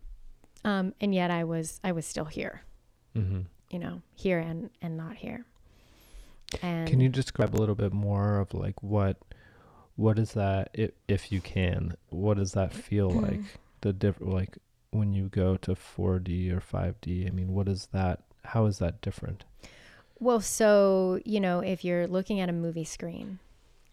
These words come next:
Speaker 1: and you see something on the movie screen in a couple dimensions, and then you put on the three D glasses
Speaker 2: Mm-hmm.
Speaker 1: and you see those. Um, so in a way it was like that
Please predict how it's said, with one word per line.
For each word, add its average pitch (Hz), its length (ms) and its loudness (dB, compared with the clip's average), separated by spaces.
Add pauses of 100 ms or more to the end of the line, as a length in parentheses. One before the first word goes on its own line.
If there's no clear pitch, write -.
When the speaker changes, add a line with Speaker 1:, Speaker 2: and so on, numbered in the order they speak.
(120)
Speaker 1:
and 170 320 -6
you 170 120 -6
see - 260 -8
something 170 360 -8
on 165 100 -6
the 165 60 -6
movie 165 240 -4
screen 170 440 -10 (880)
in 170 240 -8
a - 60 -18
couple 175 260 -4
dimensions, 165 680 -8 (480)
and 185 160 -2
then 175 180 -2
you 170 80 -2
put 180 180 -2
on 165 200 -2
the 165 360 -4
three 175 200 -4
D 165 120 -2
glasses 160 420 -8 (480)
Speaker 2:
Mm-hmm. 117 100 2
Speaker 1:
and 95 180 2
you 82 60 -2
see 170 240 -4
those. 185 460 -8 (600)
Um, 165 520 -6 (100)
so 190 240 4
in 190 160 0
a 180 60 2
way 180 160 2
it 175 80 -2
was 180 160 -4
like 165 200 -6
that 165 280 -4